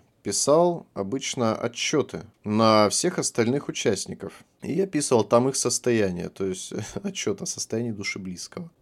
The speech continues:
И в том числе и на самого себя. И всё это сдавалось вышестоящим. То есть если кому-то что-то не нравилось,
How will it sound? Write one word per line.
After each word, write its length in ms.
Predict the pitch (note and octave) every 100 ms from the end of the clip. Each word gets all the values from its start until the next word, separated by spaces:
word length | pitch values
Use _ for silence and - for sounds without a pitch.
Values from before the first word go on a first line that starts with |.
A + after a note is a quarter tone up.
| -
И 60 | A2
в 120 | -
том 180 | - E3+
числе 460 | - - A#2+ A2
и 40 | G2+
на 100 | F#2+
самого 440 | - F#2+ F2 F#2+
себя. 480 | - - D3 D#3 D3 -
И 60 |
всё 260 | G3 - F#3+
это 320 | G3 E3 C#3
сдавалось 560 | A#2 A2 A#2 D3 C#3+ -
вышестоящим. 680 | C3 - C3+ A#2+ F#2 - D2+
То 100 | F#2+
есть 140 | F#2
если 220 | G#3 -
кому-то 360 | C3+ D3 D3+ C3
что-то 360 | - - G#2+ G2+
не 120 | F#2+
нравилось, 640 | F#2 B2 G3+ B2 - -